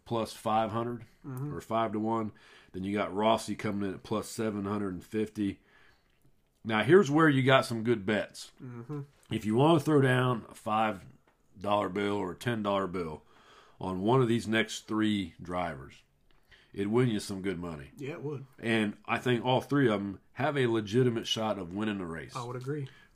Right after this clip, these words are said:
Speaker 1: Graham Rahal is plus twenty-five hundred.
Speaker 2: So twenty-five to one.
Speaker 1: So he's twenty-five to one.
Speaker 2: Put a ten dollar bet on that sucker. That's
Speaker 1: Man.
Speaker 2: two hundred fifty bucks right there.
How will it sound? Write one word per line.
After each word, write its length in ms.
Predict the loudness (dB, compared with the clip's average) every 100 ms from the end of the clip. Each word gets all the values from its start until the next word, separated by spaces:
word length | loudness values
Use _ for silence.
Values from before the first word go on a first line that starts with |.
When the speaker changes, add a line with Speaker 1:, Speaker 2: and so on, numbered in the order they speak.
| 2
Speaker 1:
Graham 300 | 6 6 6
Rahal 580 | 6 6 4 0 -4 -10 _ _ _ -8
is 160 | -8 -8
plus 520 | -4 0 0 0 -10 -6
twenty-five 640 | -2 0 -2 2 2 2
hundred. 340 | -2 -4 -2 -4
Speaker 2:
So 120 | -8
twenty-five 560 | -10 -8 -8 -6 -8 -6
to 40 |
one. 140 | -8 -6
Speaker 1:
So 60 |
he's 220 | -2 -2 -4
twenty-five 680 | -2 0 0 0 0 0 -2
to 60 |
one. 360 | -2 0 -2 -2
Speaker 2:
Put 160 | -6 -6
a 60 |
ten 260 | -8 -4 -2
dollar 260 | -2 -4 -4
bet 240 | -6 -4
on 140 | -6 -10
that 120 | -12
sucker. 380 | -12 -12 -12 -10
That's 180 | -6
Speaker 1:
Man. 100 | -6
Speaker 2:
two 160 | -4 -6
hundred 300 | -8 -10 -10
fifty 260 | -12 -12 -10
bucks 360 | -8 -8 -10
right 160 | -14 -8
there. 320 | -6 -6 -10